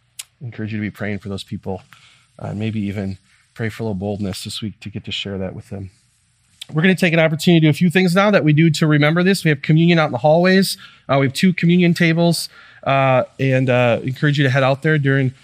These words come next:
our singing to take an opportunity to remember the broken body of Jesus, his shed blood, the thing that rescues us. Um, you don't have to be a member of Hope.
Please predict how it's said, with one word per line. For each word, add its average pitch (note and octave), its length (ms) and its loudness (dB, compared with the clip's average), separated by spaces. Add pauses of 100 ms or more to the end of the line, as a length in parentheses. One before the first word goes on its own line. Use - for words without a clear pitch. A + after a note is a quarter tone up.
(220)
our A#2+ 80 -4
singing C#3+ 400 -2
to C3+ 80 -4
take C3+ 180 -4
an C3 60 0
opportunity B2 340 -2
to B2 40 0
remember C3 340 0
the C3 100 -2
broken C3 500 -2
body C3+ 300 0
of B2 80 -2
Jesus, A#2+ 640 -6 (220)
his A2+ 120 -8
shed C#3 420 -4
blood, A2 400 -2 (480)
the A2 80 -8
thing C3+ 240 -4
that A#2+ 160 -2
rescues A#2 500 -8
us. - 400 -8 (420)
Um, A2+ 240 -4
you B2+ 60 0
don't C#3 100 0
have C3+ 60 -12
to D3 60 -4
be C#3 120 -2
a B2+ 40 0
member C3+ 280 0
of B2 80 -2
Hope. F3 240 0